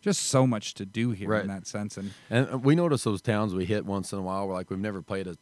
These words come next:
Speaker 2: town," and it'll be packed. We're like,
Speaker 1: Yeah.
Speaker 2: "What? How," you know, they know our stuff through Spotify and stuff, but, like,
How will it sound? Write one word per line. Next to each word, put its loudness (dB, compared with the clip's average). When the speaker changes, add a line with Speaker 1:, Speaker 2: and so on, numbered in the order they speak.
Speaker 2:
town," -6
and -4
it'll -4
be -2
packed. -8
We're -10
like, -6
Speaker 1:
Yeah. -12
Speaker 2:
"What? -6
How," -6
you 0
know, 0
they 0
know 0
our -4
stuff -6
through -8
Spotify -8
and -6
stuff, -8
but, -14
like, -12